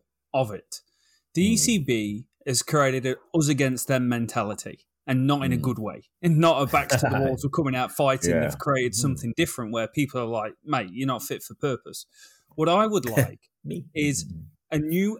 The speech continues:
Speaker 1: air of transparency around strategy,
Speaker 2: Yeah.
Speaker 1: what we're gonna do, how we're gonna go about it, um, why decisions are being made, and just create more of a connection with
Speaker 2: Mm.
Speaker 1: cricket fans who have loved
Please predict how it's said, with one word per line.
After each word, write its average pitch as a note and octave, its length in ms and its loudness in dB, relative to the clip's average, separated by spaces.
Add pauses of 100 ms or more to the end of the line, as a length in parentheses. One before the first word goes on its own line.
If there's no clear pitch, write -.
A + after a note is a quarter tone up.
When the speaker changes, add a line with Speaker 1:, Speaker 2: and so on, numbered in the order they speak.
Speaker 1:
air D#3 260 -2
of C#3 160 -8
transparency C#3 1160 -4 (120)
around A#2+ 380 -8
strategy, C3+ 640 -4
Speaker 2:
Yeah. D3+ 80 -4
Speaker 1:
what C3+ 220 -2
we're E3 100 0
gonna D#3+ 220 -2
do, B2 300 -4
how C3+ 260 0
we're D3+ 120 0
gonna D3 220 -2
go C#3+ 240 0
about C3+ 380 2
it, B2+ 200 -4 (680)
um, B2 460 2 (100)
why C3+ 440 2
decisions C3+ 600 -2
are B2 40 -4
being A#2 320 -4
made, G#2+ 320 -8 (640)
and C3+ 420 0
just - 300 -4
create E3+ 460 0
more D#3 240 2
of C3 100 -2
a A#2+ 60 -6
connection D3 840 -6 (120)
with C3 340 0
Speaker 2:
Mm. F2 200 0
Speaker 1:
cricket - 380 -4
fans A#2 480 -6
who B2+ 240 -4
have A#2+ 200 -4
loved C3 360 -4